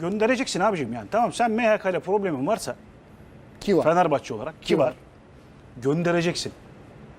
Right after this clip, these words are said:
Speaker 1: Ya da konuşmayacaksın. Ben bunu hep söylüyorum. Fenerbahçe bu demektir. Fenerbahçe her zaman şunu bilecek. Fenerbahçe başkanı kim olur? İsterse ben olayım, isterse Ali Koç olsun,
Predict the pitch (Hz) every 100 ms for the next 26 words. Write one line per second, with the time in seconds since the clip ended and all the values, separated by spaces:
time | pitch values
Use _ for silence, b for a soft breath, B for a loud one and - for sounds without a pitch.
0 | - - - - - - - - - -
1 | 269 302 294 302 185 113 - - - -
2 | - - - - 143 202 247 240 - 233
3 | 214 143 151 208 196 - 135 185 185 135
4 | - - - - - - B B B -
5 | - - - - - - - - - -
6 | - - - - - - - - - -
7 | - - - - - - - 247 226 175
8 | 139 151 175 156 226 214 160 180 - -
9 | - - - - - - - - - -
10 | - - 247 240 190 151 - - - -
11 | - - - - 208 180 160 175 165 175
12 | - 175 - - 302 208 233 - 254 220
13 | 208 175 180 226 - 226 208 214 202 202
14 | - 156 220